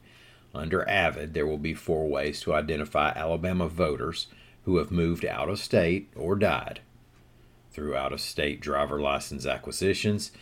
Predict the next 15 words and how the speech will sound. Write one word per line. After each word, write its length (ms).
the 40
National 460
Change 340
of 80
Address 380
File, 500
voter 420
list 300
sharing 580
with 160
at 120
least 260
five 300
other 160
states, 500